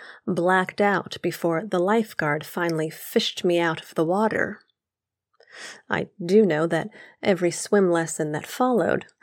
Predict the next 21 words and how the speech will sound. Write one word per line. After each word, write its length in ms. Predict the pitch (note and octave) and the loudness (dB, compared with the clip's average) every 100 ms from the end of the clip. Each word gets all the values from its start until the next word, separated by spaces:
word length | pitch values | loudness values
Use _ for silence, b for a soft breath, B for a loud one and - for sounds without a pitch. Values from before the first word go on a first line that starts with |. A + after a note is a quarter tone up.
| B B | B B
my 200 | G3+ F#3 | -2 2
mother 480 | G#3 B3 C4+ D3+ - - | 4 4 4 2 0 0
made 220 | F3+ E3+ | 0 0
the 140 | - | 0
half-hour 540 | F#3+ G3+ G#3+ C4 C4 C4+ | 0 2 2 2 2 2
drive 400 | A3 F3 F3 - | 2 2 2 0
to 80 | A3+ | -2
the 80 | A3+ | -2
pool, 480 | - E3 D#3 D#3+ - - | 2 4 4 2 -6 -2
and 220 | G3 F#3 B B | -2 -2 B B
she 200 | - A#3 | -4 -2
sat 480 | G#3+ - C#4+ B3 - - | -2 -2 -2 -2 -4 -2
on 140 | F#3 | 0
the 120 | F3+ | 2
edge 460 | F#3+ F3+ E3 - - - | 0 0 -2 -8 -10 -4
and 220 | E3 D#3+ _ _ | -2 -2 _ _
stared 600 | - - A3 F#3+ E3 D#3 | -14 0 6 6 4 0
down 360 | F3+ F3 D#3 - | 0 0 -4 -4
the 100 | F3 | -4
swimming 380 | - A3 G3+ D#3+ | 2 4 4 4
instructor, 680 | D3+ - E3 D#3+ - - | 0 0 0 0 -2 -2